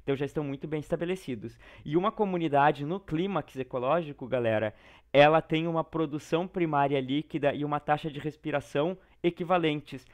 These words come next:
Meu Deus, senhor, o que que isso significa? Significa o seguinte, galera: uma suce-, uma comunidade clímax, ela vai produzir tanto o oxigênio quanto ela vai respirar,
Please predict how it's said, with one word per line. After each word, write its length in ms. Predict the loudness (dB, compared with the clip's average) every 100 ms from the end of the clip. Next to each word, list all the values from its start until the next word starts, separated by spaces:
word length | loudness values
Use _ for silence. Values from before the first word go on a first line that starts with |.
| -6
Meu 140 | -2 4
Deus, 220 | 4 4
senhor, 120 | -4
o 40 |
que 120 | -4 -12
que 180 | -10
isso 100 | -12
significa? 580 | -8 -6 -6 -6 -10 -10 _ _ -20 _
Significa 500 | -8 -6 -4 -6 -8
o 40 |
seguinte, 420 | -8 -8 -8 -6 0
galera: 340 | 2 2 -2 -14 -20 -16
uma 220 | -8 -6
suce-, 320 | -6 -8 -6 -2
uma 500 | 0 2 2 2 0 -4
comunidade 560 | -6 -4 0 0 -2
clímax, 680 | -10 -4 -2 -2 -4 -10 -20 -20 _
ela 300 | 2 4 4
vai 160 | 2 -2
produzir 680 | -2 -4 -4 -6 -4 -6 _ _ _ _
tanto 380 | 2 2 0 0
o 100 | -2
oxigênio 680 | -2 -10 -2 0 0 -2 -8 _ 0
quanto 320 | 0 0 0
ela 140 | 0
vai 180 | 2 0
respirar, 640 | 0 -4 -4 0 0 0